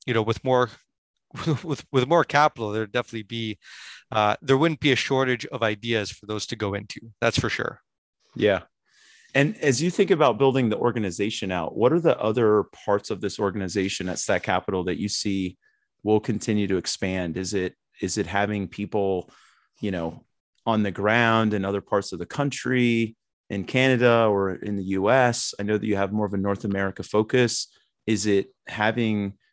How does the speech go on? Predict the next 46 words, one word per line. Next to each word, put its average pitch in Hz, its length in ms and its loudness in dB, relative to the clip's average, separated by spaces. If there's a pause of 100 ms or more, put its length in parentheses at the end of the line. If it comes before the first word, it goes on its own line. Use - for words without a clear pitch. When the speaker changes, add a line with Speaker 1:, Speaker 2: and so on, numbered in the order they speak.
(300)
Speaker 2:
uh, 92 380 0 (120)
more 110 300 0
folks? - 640 -2
I 113 60 -4
mean, 101 320 -2 (340)
one 123 240 0
of 120 60 0
the - 40 -8
things 107 260 -2
that, 101 200 0 (320)
that 101 160 -2
I - 20 2
guess 104 180 -2
I'm 101 100 -2
hitting 104 240 0
at 98 160 0
is 95 320 -4
as 101 140 -4
you 107 80 -4
scale 104 420 2
an 95 80 -2
organization, 92 840 -6 (260)
you 104 100 -6
know, 87 140 -4
do 107 160 -6
you 101 60 2
have 107 160 0
to 113 80 -4
scale 101 280 0
with 92 160 -6
people 190 300 0
or 131 140 4
do 110 100 -6
you 104 80 0
scale 101 500 0 (260)
more 101 100 -2
with 92 120 -8
capital, 107 640 2
and 95 120 -4
you 92 60 -8
can 95 180 -8
run 98 240 -2
kind 92 180 -6
of 85 100 -12 (100)
people 98 340 -4
light, 92 360 0